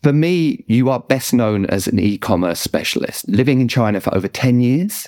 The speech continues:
and now living here in Chiang Mai with your family. Mike, that is a lot.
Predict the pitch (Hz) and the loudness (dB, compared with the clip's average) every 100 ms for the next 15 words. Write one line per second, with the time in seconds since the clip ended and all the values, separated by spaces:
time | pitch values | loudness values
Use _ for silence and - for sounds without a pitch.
0 | - 104 107 107 117 127 123 127 107 110 | -2 2 2 2 2 0 0 -2 0 0
1 | 113 104 117 113 110 101 117 107 98 90 | 2 2 2 2 2 0 2 2 2 2
2 | 87 90 90 107 107 95 90 87 82 65 | 0 -2 0 0 2 0 0 -2 -2 -2
3 | - - _ _ - 107 104 - - 101 | -4 -10 _ _ 0 2 2 -2 -2 -2
4 | 104 90 90 90 85 - | -2 -2 0 0 0 -4